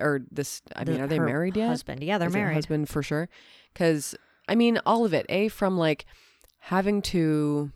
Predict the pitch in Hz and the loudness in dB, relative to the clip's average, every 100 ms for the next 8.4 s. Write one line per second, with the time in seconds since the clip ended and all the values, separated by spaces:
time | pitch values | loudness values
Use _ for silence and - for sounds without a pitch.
0 | - _ _ _ 143 151 151 156 147 147 | -16 _ _ _ -2 0 0 0 -2 -4
1 | 139 135 131 131 127 - 143 - 135 139 | -4 -4 -4 -6 -8 -6 -6 -4 -4 -2
2 | 139 139 139 - 143 143 139 135 135 147 | -2 -4 -4 -2 0 0 0 -2 -2 -2
3 | 143 - 139 135 127 131 143 - 135 131 | -4 -2 0 0 0 -2 -6 -4 -4 -4
4 | 139 135 135 180 175 139 120 - - 57 | -4 -6 -2 0 0 -2 -6 -8 -10 -14
5 | - - - 143 - - _ 139 117 120 | -16 -16 -6 -6 -6 -14 _ -6 -6 0
6 | 160 147 113 85 - - - 117 147 214 | 2 4 2 -2 -10 -18 -12 -4 0 0
7 | - 160 139 - - - 180 - 151 147 | 2 0 0 0 -2 0 0 0 2 0
8 | 139 139 127 123 | -2 -2 -2 -4